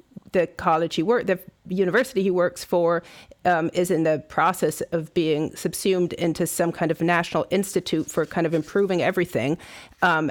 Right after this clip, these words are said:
and so there's a lot of kind of nasty politicking and so forth that goes along, and, and he's swept right up into that, and then eventually into this institute, which ends up being the organization that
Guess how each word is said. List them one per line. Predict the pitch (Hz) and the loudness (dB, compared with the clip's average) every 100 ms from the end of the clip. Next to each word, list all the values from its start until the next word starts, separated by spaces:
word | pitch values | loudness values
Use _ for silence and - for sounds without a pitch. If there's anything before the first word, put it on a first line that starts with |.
| - | 0
and | 170 160 - | 0 0 0
so | 202 | 0
there's | 175 175 | 2 2
a | |
lot | 180 175 170 | 2 4 2
of | 165 - | -2 -2
kind | 185 | 0
of | 160 | 2
nasty | 170 175 - | 2 0 0
politicking | 151 - 185 180 175 - 160 185 | -4 0 0 0 -2 -4 -2 0
and | 170 160 | -2 0
so | 170 | -2
forth | - 160 | 0 -2
that | - | -2
goes | - 151 | -2 -2
along, | 147 165 165 165 | 0 0 0 -2
and, | 151 - | -4 -6
and | 160 147 | -6 -6
he's | 139 175 156 - | -4 -4 -6 -10
swept | - - 190 - | -10 -4 -4 0
right | 160 | 0
up | 156 196 | 0 -2
into | - 214 | -2 0
that, | 185 180 175 - | 2 2 0 -2
and | 165 160 | -4 -2
then | 160 - - | -2 -4 -8
eventually | 170 165 160 165 - 165 - | -10 -10 -6 -6 -4 -4 -2
into | 233 | -2
this | 208 175 - | -2 -4 -4
institute, | 180 - 156 - 165 - - - - - | -6 -4 -6 -4 -4 -6 -12 -20 -20 -2
which | 180 - - - - | 0 0 -4 -10 -6
ends | 190 180 | -2 0
up | 180 - | 0 0
being | 175 165 165 | 2 2 0
the | 156 143 | 0 0
organization | 156 156 165 156 151 156 - 147 147 - | 0 0 0 0 0 0 0 0 -2 -4
that | 156 147 143 | -2 0 0